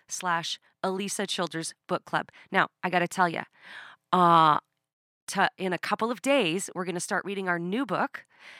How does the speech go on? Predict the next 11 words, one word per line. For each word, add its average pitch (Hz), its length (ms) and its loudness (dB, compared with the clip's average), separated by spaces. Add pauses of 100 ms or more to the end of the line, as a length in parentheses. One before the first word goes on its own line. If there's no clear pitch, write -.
(400)
And 196 120 4
the 190 60 6
new 220 180 6
book 285 200 6
we've 226 120 2
selected 190 640 -4
is 165 400 0 (140)
Voddie 180 340 2
Baucham's 165 680 0 (240)
Fault - 320 -2
Lines. - 400 -12